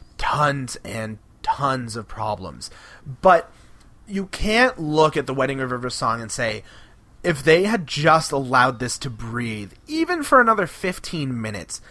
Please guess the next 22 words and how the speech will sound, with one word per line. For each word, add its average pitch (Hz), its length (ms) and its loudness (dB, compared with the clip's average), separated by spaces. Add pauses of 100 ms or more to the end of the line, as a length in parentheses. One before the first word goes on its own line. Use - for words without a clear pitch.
(100)
it 135 180 -8
wouldn't 135 240 -4
have 107 100 -10
been 101 140 -12
stronger." 92 540 -10
Because 127 260 -10
that 143 220 2
story 180 520 -2 (240)
races 113 720 -6
to - 80 -10
the 147 100 -8
point 180 280 -2
where 139 240 0 (340)
every 196 500 4
opportunity 151 640 2
for 120 140 -6
character 117 400 0
moment 104 340 -6
is - 160 -8
completely 135 540 -4
shunted 107 360 -6
aside. 87 520 -8